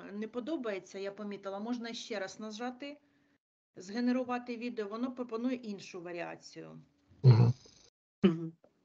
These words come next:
Speaker 3: Тобто, е, картинки ми завантажити не можемо, власну ан-, анімувати?
Speaker 1: Я пробувала, в мене не вийшло.
Speaker 3: Мгм.
Speaker 1: Може, хтось спробує,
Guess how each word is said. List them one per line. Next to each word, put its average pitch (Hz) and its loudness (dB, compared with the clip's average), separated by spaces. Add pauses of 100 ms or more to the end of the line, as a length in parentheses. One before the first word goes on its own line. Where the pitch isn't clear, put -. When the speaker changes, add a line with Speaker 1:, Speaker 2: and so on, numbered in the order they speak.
(260)
Speaker 3:
Тобто, - 12
е, 196 6
картинки 240 12
ми 214 12
завантажити 202 12
не 202 12
можемо, 139 6
власну 139 8 (260)
ан-, 156 -4 (100)
анімувати? 147 -2 (720)
Speaker 1:
Я 226 -4
пробувала, 240 -4
в 214 -8
мене 226 -8
не 220 -8
вийшло. 165 -10 (440)
Speaker 3:
Мгм. 202 4
Speaker 1:
Може, 202 -10
хтось - -20
спробує, 208 -10